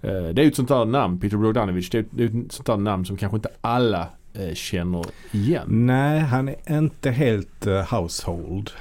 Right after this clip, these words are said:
Speaker 2: Eh,
Speaker 1: Nej.
Speaker 2: särskilt inte nu på senare tid. Han var nog, eh, desto mer välkänd på sjuttiotalet.
Speaker 1: Ja, det var han ju definitivt.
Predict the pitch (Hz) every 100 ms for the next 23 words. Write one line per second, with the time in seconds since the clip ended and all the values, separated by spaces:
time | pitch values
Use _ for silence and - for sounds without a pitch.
0 | - - 104 117 101 92 95 95 98 101
1 | 101 - 110 113 117 117 120 110 101 107
2 | 101 90 - 87 98 104 92 85 101 87
3 | 110 117 127 104 98 104 98 95 104 120
4 | 135 92 92 98 - 87 80 90 - -
5 | 85 - - - - - - 90 113 165
6 | 165 160 151 160 143 104 101 -